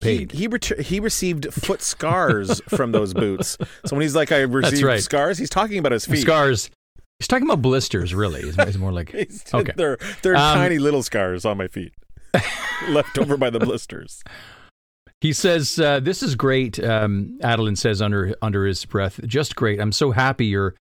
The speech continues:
Speaker 1: coming along."
Speaker 2: Yeah.
Speaker 1: At the end,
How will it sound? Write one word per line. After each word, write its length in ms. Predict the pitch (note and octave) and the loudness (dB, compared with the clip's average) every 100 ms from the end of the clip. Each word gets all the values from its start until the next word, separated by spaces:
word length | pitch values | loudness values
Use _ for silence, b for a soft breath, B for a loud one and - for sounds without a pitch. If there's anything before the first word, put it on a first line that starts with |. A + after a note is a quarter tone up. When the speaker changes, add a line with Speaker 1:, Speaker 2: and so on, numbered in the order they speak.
| - | -4
Speaker 1:
coming 260 | C3 A2+ | 0 0
along." 460 | G2 G2+ A2 F2+ C#2+ - _ _ | 0 0 0 -2 -6 -14 _ _
Speaker 2:
Yeah. 260 | A#2 G2+ D#2 - _ _ _ - | -4 -4 -6 -14 _ _ _ -2
Speaker 1:
At 100 | G#2 | 0
the 100 | |
end, 100 | C3 | 2